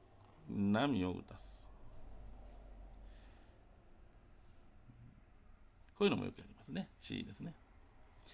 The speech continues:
簡単にいくのは、ぐるぐるとやって、こうです。ちです。ぐるぐるとやって、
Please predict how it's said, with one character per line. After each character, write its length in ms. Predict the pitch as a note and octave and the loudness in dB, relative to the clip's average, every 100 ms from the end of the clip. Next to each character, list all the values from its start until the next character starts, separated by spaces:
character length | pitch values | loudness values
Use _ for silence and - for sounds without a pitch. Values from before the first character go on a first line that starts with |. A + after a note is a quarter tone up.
| - - - - | -16 -18 -16 0
簡 260 | D#3+ D#3+ | 4 6
単 120 | D#3 E3 | 6 6
に 80 | |
い 20 | E3 | 6
く 100 | F#3+ | 8
の 80 | G#3 | 8
は、 140 | G#3 - - - - - | 6 0 -8 -8 -8 2
ぐ 100 | G#2 | 6
る 140 | G2+ | 8
ぐ 80 | F#2 | 8
る 120 | F#2 | 6
と 120 | - | 4
や 80 | F2+ | 0
っ 20 | |
て、 400 | F2 - E3+ F3 - - - - - - - | -2 0 2 2 -2 -20 -20 -20 -20 -18 -8
こ 160 | - | -6
う 20 | - | -6
で 60 | |
す。 100 | G2 - | -8 -2
ち 280 | - G#2+ G2 | 0 2 -2
で 80 | F#2+ | -4
す。 260 | - - - - - - - - - - - - - - | -8 -8 -14 -20 -20 -20 -20 -20 -20 -20 -20 -20 -14 -6
ぐ 200 | G#2 G2+ | 0 4
る 120 | F#2+ | 6
ぐ 120 | F#2+ | 6
る 240 | F#2 F#2 | 6 6
と 100 | - | 2
や 120 | F#2 F2 | -2 -2
っ 20 | |
て、 360 | - E2+ F2+ | 0 2 2